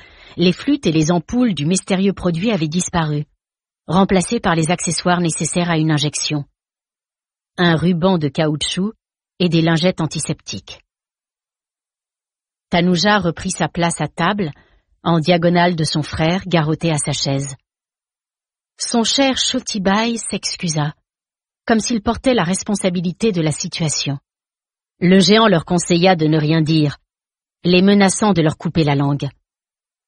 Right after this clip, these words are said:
Sans doute l'avertissement était-il exagéré, mais il n'était pas difficile de l'imaginer maniant habilement un scalpel. Son compagnon, un petit blond aux yeux bleus d'une trentaine d'années,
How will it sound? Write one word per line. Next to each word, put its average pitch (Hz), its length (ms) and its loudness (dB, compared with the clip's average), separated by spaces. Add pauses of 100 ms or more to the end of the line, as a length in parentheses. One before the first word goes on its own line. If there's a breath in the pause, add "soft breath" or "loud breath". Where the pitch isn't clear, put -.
(180)
Sans 160 240 0
doute 202 280 -2
l'avertissement 165 640 0
était-il 156 420 0
exagéré, 160 640 0 (680)
mais 202 160 4
il 220 160 0
n'était 233 220 0
pas 254 140 0
difficile 220 520 -2
de 170 100 0
l'imaginer 175 540 2
maniant 165 360 2
habilement 151 440 2
un 147 60 2
scalpel. 135 600 -4 (1300)
Son - 240 -2
compagnon, 175 600 0 (680)
un 165 160 2
petit 180 340 -2
blond 190 320 0
aux 160 80 2
yeux 156 260 0
bleus 170 280 0
d'une 156 200 -2
trentaine 156 440 0
d'années, 160 360 2